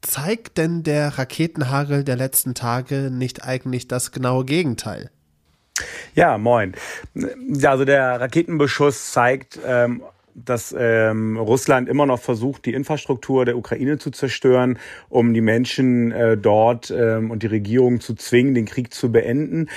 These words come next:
Speaker 2: Es ist aber kein Zeichen der Stärke, denn Russland ist nicht in der Lage, am Boden vorzurücken. Und Kriege gewinnt man seit jeher, und das ist auch heute noch der Fall, nur wenn man, äh, Bodentruppen hat, die den Gegner schlagen, äh, können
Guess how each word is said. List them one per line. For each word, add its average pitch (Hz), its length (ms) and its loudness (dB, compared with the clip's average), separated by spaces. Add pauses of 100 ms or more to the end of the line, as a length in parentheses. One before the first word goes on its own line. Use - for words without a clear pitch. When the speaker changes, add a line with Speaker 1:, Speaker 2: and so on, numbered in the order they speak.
(160)
Speaker 2:
Es 123 80 -10
ist 120 100 0
aber 120 220 2
kein 147 400 0
Zeichen 135 440 0
der 113 120 4
Stärke, 131 580 2
denn 117 160 2
Russland 123 340 -2
ist 110 160 -6
nicht 151 220 0
in 160 60 0
der 131 120 2
Lage, 117 380 2
am 104 180 -4
Boden 143 360 0
vorzurücken. 147 840 -2 (260)
Und 117 160 0
Kriege 156 380 2
gewinnt 135 400 4
man 131 220 2
seit 117 260 2
jeher, 123 600 4
und 135 120 0
das 110 100 -4
ist 120 140 -6
auch 110 160 -6
heute 131 240 2
noch 127 160 -2
der 123 140 -2
Fall, 113 340 2
nur 123 360 4 (260)
wenn 117 100 4
man, 113 300 2
äh, 110 200 0
Bodentruppen 139 800 2
hat, 120 300 0
die 117 120 -2
den 113 180 2
Gegner 120 340 0
schlagen, 127 600 2
äh, 120 280 0
können 120 380 2